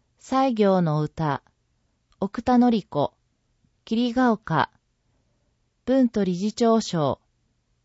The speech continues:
土木の牛。中島千佳子。下柘植。岡田文化財団賞。小倉山。狭間律子。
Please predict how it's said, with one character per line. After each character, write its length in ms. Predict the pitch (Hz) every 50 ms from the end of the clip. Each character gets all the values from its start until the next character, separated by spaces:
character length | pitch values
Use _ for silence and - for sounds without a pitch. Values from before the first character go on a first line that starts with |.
| _ _
土 140 | _ - 262
木 280 | 247 254 247 - - 196
の 140 | 180 165 156
牛。 400 | 147 - - - 151 147 - - _ _ _ _ _ _ _ _ _ _ _ _ _ _
中 300 | 185 196 - - 254 240
島 260 | - 247 240 240 240
千 140 | - - -
佳 180 | - 226 214 196
子。 300 | - - 160 147 - - _ _ _ _ _ _ _ _ _ _ _ _ _ _
下 180 | - - - 214 220 220 220
柘 180 | - - 208
植。 280 | 196 196 185 180 - - _ _ _ _ _ _ _ _ _ _ _ _ _ _ _ _ _ _ _ _ _ _ _ _
岡 260 | 208 214 - 247 240
田 140 | 240 240 240
文 240 | 196 220 247 254 240
化 180 | - 254 254
財 260 | 233 233 240 240 240 233
団 280 | 233 233 226 240 226
賞。 400 | - - 196 165 156 139 - - _ _ _ _ _ _ _ _ _ _ _ _
小 140 | - 180 175
倉 240 | 220 233 220 220
山。 480 | 214 208 202 196 196 190 185 180 170 - _ _ _ _ _ _ _ _ _ _ _ _ _ _ _
狭 300 | - 202 208 233 240 247
間 140 | 247 247 240
律 280 | 247 247 226 - -
子。 320 | - - - 160 139 -